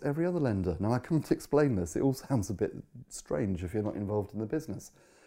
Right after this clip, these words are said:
But it could well be, for example, that lender B doesn't like lender A, but they like lender C. The consequence being that if you borrowed with lender A first and then went to lender B,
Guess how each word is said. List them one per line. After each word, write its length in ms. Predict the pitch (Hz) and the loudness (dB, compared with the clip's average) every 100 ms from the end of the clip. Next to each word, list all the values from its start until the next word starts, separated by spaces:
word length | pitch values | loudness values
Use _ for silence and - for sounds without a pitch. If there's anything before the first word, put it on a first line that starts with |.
| - - | -18 6
But 200 | 139 - | 8 8
it 140 | 123 | 4
could 200 | - 196 | 4 6
well 180 | 160 139 | 8 6
be, 200 | 120 160 | 6 4
for 180 | - 95 | 4 0
example, 540 | - 95 90 - 110 | 0 -2 -2 -2 0
that 220 | 104 - 107 | 2 2 2
lender 440 | 117 143 139 110 | 4 4 6 4
B 460 | 92 135 104 98 - - - _ | 6 6 6 2 -2 -12 -20 _
doesn't 320 | 131 135 127 | 4 6 4
like 200 | 110 110 | 4 4
lender 340 | 110 117 107 - | 4 4 4 2
A, 240 | 117 113 | 4 4
but 180 | 98 101 | 4 4
they 120 | 107 | 4
like 240 | 107 110 110 | 4 4 2
lender 320 | 110 107 107 | 0 0 -2
C. 420 | - 165 101 82 - - _ _ _ - | 0 2 2 0 -8 -20 _ _ _ -6
The 80 | 101 | 0
consequence 680 | - 170 - 101 92 85 - | 4 2 2 -4 -2 -4 2
being 460 | 107 104 85 95 - | 2 2 0 -4 -2
that 160 | 104 | -2
if 180 | 113 - | -2 -2
you 120 | 160 | -2
borrowed 420 | 113 131 135 98 90 | 2 4 6 4 2
with 140 | 95 | 2
lender 360 | 104 110 101 98 | 2 2 2 2
A 120 | 101 | 2
first 400 | 101 101 101 - | 0 0 0 -2
and 120 | 95 | -2
then 160 | 101 120 | 0 0
went 180 | 101 78 | 0 -2
to 80 | 65 | -6
lender 320 | 85 82 78 | -4 -4 -4
B, 320 | 78 65 | -4 -2